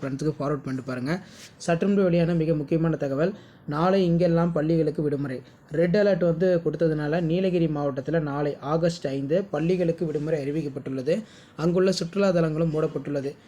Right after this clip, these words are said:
ஏற்கனவே பனிமய மாதா ஆலய திருவிழாவையொட்டி தூத்துக்குடி மாவட்டத்துல நாளைக்கு வந்து லோக்கல் ஹாலிடே வந்து அறிவிச்சிருந்தாங்க. அதே மாதிரி ஏழாம் தேதியும் வந்து பார்த்தீங்கன்னா சங்கரநாராயணர் கோயில்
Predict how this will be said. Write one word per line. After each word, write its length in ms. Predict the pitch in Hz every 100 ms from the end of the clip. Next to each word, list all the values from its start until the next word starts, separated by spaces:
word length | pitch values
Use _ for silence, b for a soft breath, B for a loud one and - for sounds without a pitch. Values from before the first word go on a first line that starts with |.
| B - 151 190
ஏற்கனவே 380 | 185 175 175 196 190
பனிமய 400 | 156 185 185 185 175 151
மாதா 260 | 156 147 170 180 143
ஆலய 240 | 165 170 170 160
திருவிழாவையொட்டி 580 | 156 160 151 143 139 185
தூத்துக்குடி 340 | 202 202 190 170 156
மாவட்டத்துல 400 | 151 160 151 180 147
நாளைக்கு 340 | 151 165 156
வந்து 160 | 147 156 151
லோக்கல் 300 | 156 156 147
ஹாலிடே 200 | 139 139
வந்து 120 | 143 139
அறிவிச்சிருந்தாங்க. 580 | 139 143 143 139 131 151 214 B B B -
அதே 140 | 165 180
மாதிரி 160 | 180 156 170
ஏழாம் 280 | 202 202 190
தேதியும் 280 | 170 180 165
வந்து 140 | 160
பார்த்தீங்கன்னா 360 | 156 165 175 165
சங்கரநாராயணர் 840 | 151 185 185 170 165 165 156 143 -
கோயில் 260 | 147 143